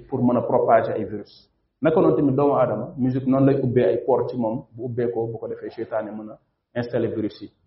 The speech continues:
Mooy al waswasul khannas, alladhi yuwaswisu fi suduri nnas. Bokk na ci waswasa bi lu mu ko indee, mooy li ñu tuddee waxtul ghafla. Mooy jamono sàggante, jamono bu sa xel sàggane, li lay sàgganloo mooy li lay divertir.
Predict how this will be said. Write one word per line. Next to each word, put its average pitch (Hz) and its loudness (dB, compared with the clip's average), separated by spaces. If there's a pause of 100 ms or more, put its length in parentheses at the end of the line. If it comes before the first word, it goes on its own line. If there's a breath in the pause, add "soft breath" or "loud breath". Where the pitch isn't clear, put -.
(200)
Mooy 113 -2
al 120 2
waswasul 120 2
khannas, 107 -6
alladhi 110 -6
yuwaswisu - -12
fi 113 -8
suduri 101 -10
nnas. 98 -16 (640)
Bokk 139 4
na 143 8
ci 139 2
waswasa 139 6
bi 120 2
lu 131 4
mu 127 4
ko 135 0
indee, 117 2
mooy 123 -2
li 127 -10
ñu 127 -4
tuddee 127 -4
waxtul 139 -2
ghafla. 147 2 (1000)
Mooy 117 2
jamono 123 4
sàggante, 120 2
jamono 117 0
bu 117 -4
sa 123 -6
xel 113 -2
sàggane, 117 -2 (480)
li 117 -2
lay 127 4
sàgganloo 123 2
mooy 113 -4
li 117 -6
lay 127 -2
divertir. 127 0